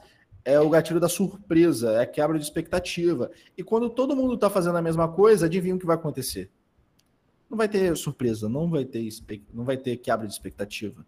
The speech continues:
Então, pra mim,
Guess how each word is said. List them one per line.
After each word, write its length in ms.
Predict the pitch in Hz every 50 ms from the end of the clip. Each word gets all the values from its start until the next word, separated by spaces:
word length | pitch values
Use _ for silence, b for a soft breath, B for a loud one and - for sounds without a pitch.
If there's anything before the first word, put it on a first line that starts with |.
| _ _ _ _ _ _ _ _ _ _ _ _ - -
Então, 880 | 147 131 - 175 214 247 254 254 254 247 240 240 226 220 208 208 - - -
pra 220 | - 202 196 185 165
mim, 500 | 156 160 185 240 311 339 320 220 -